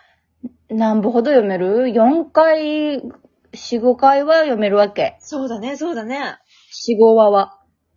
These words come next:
Speaker 2: うわ、やば。
Speaker 1: 止まりませんよ。ちょっと気をつけて。
Speaker 2: やばいんだよ、本当に。
Speaker 1: <laughs>
Speaker 2: 今、私の本棚は、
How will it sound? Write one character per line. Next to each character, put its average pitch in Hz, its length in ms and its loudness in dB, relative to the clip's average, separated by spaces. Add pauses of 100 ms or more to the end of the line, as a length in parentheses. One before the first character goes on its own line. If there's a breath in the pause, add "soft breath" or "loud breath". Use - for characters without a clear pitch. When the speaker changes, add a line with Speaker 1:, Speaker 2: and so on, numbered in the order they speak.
(200)
Speaker 2:
う 240 140 -4
わ、 240 180 -4 (220)
や 196 180 -6
ば。 202 240 -4 (640)
Speaker 1:
止 208 80 -6
ま 208 120 -4
り 226 100 -2
ま 254 160 2
せ 277 140 -4
ん 240 100 -4
よ。 165 220 -10
ち - 120 -20
ょ 196 60 -12
っ 220 60 -10
と - 0 -
気 202 180 -2
を 202 80 0
つ - 140 -16
け 285 100 -10
て。 175 300 -8 (180)
Speaker 2:
や 220 260 -10
ば 339 180 -8
い 381 100 -6
ん 262 120 -6
だ 208 80 -8
よ、 202 180 -8
本 196 300 -10
当 190 100 -12
に。 185 120 -8 (240)
Speaker 1:
<laughs> 392 240 -8
Speaker 2:
今、 220 440 -6
私 240 340 -8
の 247 100 -4
本 247 320 -4
棚 196 480 -8 (320)
は、 160 440 -6